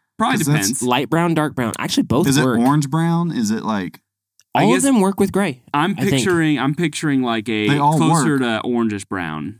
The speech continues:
Speaker 2: But I think your shoes need to complement your tie.
Speaker 1: Okay.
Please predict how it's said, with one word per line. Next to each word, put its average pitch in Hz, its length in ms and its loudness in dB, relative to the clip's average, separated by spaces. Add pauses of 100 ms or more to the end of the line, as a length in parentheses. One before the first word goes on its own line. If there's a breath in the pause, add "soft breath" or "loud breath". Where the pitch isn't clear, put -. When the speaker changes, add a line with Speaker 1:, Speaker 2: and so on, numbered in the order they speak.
Speaker 2:
But 160 180 0
I 165 140 2
think 214 220 0
your 151 100 -2
shoes 113 380 -2
need 110 100 2
to 95 60 0
complement 95 480 -4
your - 180 -10
tie. 104 440 -6 (1600)
Speaker 1:
Okay. 101 240 -6